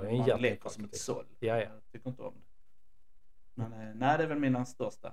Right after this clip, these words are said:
Speaker 2: minnen.
Speaker 1: Mm. Ja, jag tänker, nej, Arshavin-matchen, eh, där, eh, givetvis. Man ser ju den målgesten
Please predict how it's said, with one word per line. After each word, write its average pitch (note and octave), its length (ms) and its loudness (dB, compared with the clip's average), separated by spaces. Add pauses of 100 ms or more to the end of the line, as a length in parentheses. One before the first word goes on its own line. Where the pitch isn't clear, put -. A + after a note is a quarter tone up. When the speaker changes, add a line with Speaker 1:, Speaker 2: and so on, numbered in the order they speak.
(100)
Speaker 2:
minnen. C3 260 2
Speaker 1:
Mm. C#3 120 6 (560)
Ja, C#3 120 6
jag B2+ 220 12
tänker, C#3+ 500 6
nej, D#3+ 240 8
Arshavin-matchen, B2+ 880 4
eh, B2+ 180 2
där, A2 200 4 (180)
eh, A2+ 340 2
givetvis. A2 480 0 (300)
Man A#2 140 -4
ser A2+ 220 2
ju A2 60 2
den G#2+ 180 0
målgesten A2 300 0